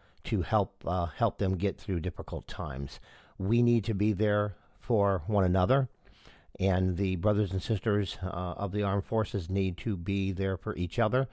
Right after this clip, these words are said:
but we also need to, uh, make sure that we are ready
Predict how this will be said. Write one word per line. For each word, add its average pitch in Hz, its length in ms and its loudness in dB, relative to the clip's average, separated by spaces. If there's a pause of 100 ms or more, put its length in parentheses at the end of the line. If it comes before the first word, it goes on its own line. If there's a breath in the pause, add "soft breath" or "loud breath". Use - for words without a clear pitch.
(400 loud breath)
but 113 120 2
we 90 160 0
also 107 600 0 (380 soft breath)
need 104 460 0
to, 104 540 -2 (400 soft breath)
uh, 82 120 -4
make 104 260 2
sure 113 240 2
that 95 180 0
we 98 160 0
are 90 200 -2
ready 110 560 0